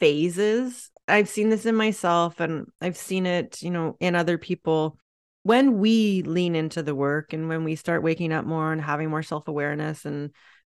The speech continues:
consciously growing ourselves, there can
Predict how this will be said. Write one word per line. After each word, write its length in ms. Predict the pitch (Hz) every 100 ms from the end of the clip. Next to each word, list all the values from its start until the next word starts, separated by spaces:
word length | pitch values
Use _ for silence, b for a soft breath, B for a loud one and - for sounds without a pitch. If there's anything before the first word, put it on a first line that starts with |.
| _
consciously 800 | - 165 156 165 - 156 160 156
growing 500 | 151 147 156 160 151
ourselves, 800 | 135 151 151 - 147 143 143 - b b b b _
there 300 | 170 160 202
can 240 | 196 208